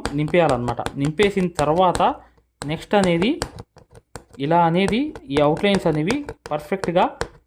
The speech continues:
ఈ కట్ వర్క్ అనేది వచ్చేయాలి. వచ్చేసిన తర్వాత నెక్స్ట్ చూడండి. చూడండి,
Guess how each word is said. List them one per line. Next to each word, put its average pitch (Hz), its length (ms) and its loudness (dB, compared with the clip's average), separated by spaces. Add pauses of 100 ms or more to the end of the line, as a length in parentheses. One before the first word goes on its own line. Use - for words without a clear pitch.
(300)
ఈ - 100 -14
కట్ 156 200 0
వర్క్ 190 200 4
అనేది 165 260 2
వచ్చేయాలి. 123 380 -2 (380)
వచ్చేసిన 196 320 -2 (100)
తర్వాత 156 260 4 (140)
నెక్స్ట్ 151 220 -4
చూడండి. 135 260 -2 (1800)
చూడండి, 180 300 0